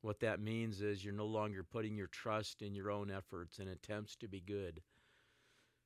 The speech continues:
but you're putting your trust in Christ's death on the cross to pay for your sin. And you receive the gift of life that he's offering to you. Free gift.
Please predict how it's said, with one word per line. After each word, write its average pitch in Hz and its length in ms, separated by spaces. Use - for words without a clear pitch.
but 104 140
you're 101 80
putting 117 320
your 101 120
trust 98 560
in 101 120
Christ's 104 440
death 98 280
on 90 100
the 87 100
cross 82 540
to 92 80
pay 90 260
for 85 160
your 82 200
sin. 71 380
And 90 100
you 87 80
receive 95 560
the 90 80
gift 87 300
of 78 140
life 85 340
that 78 120
he's 80 180
offering 78 560
to 80 60
you. 73 220
Free 107 260
gift. 80 420